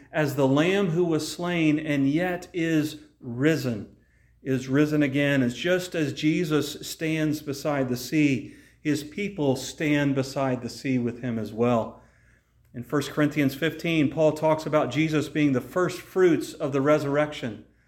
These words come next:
That because Jesus was resurrected, those who have placed their faith in him can know that they will be resurrected as well. And John affirms this for us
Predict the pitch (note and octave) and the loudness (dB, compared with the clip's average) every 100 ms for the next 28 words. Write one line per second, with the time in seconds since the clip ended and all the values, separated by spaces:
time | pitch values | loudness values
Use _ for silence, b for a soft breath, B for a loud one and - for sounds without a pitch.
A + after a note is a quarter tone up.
0 | b b b b D#3 D#3+ E3 F#3 D3+ B2+ | b b b b 0 0 4 4 4 0
1 | D#3+ G3 F3+ E3+ - F#3 E3 C#3 E3 D#3 | -2 -2 0 0 0 -2 -2 2 2 4
2 | D3+ D#3 D#3 E3+ D#3 D#3 F3 - D#3+ D3 | 4 4 4 0 0 2 2 0 -2 -2
3 | - F3+ F3 D#3+ C#3+ - F#3 F3+ F3+ D3+ | 0 -2 -2 -4 -4 0 0 0 0 0
4 | D#3 C#3+ C3+ D#3+ D#3 D#3 D3+ D#3 E3+ F#3 | 2 2 2 0 2 4 2 2 2 2
5 | F3 D3+ D#3 D#3 D3+ D3 D3 D3+ D#3+ C#3 | 2 2 4 4 2 2 2 2 0 -2
6 | B2+ C3+ D3+ D3+ B2+ - B B B B | -2 0 2 4 2 -4 B B B B
7 | D3+ C#3 B2+ D3 E3 D#3 - E3 E3+ F3 | -4 -2 2 2 2 0 0 0 2 2
8 | C#3+ D3 C3+ - D3+ C3+ B2+ A#2 - | 0 0 -2 -4 0 4 4 2 -4